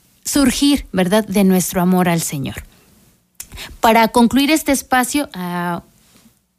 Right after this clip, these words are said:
tomo, tomo este último ejemplo para, para poderles compartir, para poderles invitarlos a, a tener un corazón dispuesto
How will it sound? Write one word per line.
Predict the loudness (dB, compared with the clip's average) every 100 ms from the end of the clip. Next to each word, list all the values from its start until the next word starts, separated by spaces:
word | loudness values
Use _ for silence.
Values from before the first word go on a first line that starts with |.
| _ _ -2
tomo, | 2 4 4 2
tomo | 2 4
este | 2 0
último | 0 2 2 0
ejemplo | 0 -2 0 0 -2
para, | 0 0 2 0 -6 -20 -4
para | 0 0
poderles | 2 2 2 2 2 2 2 0 -4 -10 -14 -2
compartir, | 4 4 4 0 0 0 0 2
para | 0 2
poderles | 2 2 2 2
invitarlos | 0 0 -2 0 0 2 0 0 -4 -20 -20 -20 -10
a, | -2 0 2 0 0 -2 -4 _ _ _ _ -6
a | -2
tener | 2 4
un | 4
corazón | 4 0 0 0 0
dispuesto | -2 -2 0 2 0 -2 -4 -4